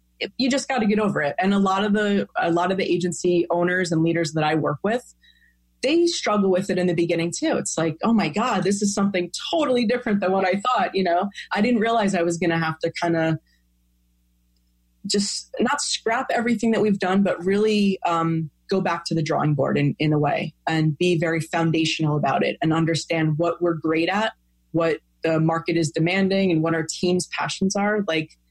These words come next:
to me, that makes a lot of sense. You know, what are we great at? Let's put that into the world and let's not be all things to all people.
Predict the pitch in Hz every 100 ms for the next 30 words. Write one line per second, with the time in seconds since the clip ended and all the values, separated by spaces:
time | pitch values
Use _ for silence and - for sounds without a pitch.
0 | _ _ _ _ - 226 277 262 208 208
1 | 196 185 165 156 185 151 - - - _
2 | - 165 151 165 202 _ _ _ _ _
3 | - 170 220 262 254 202 175 170 165 165
4 | 175 - 196 - 165 175 170 156 151 151
5 | 143 147 - 175 175 - 165 - - 170
6 | 160 156 147 151 147 131 - - 190 -
7 | - 165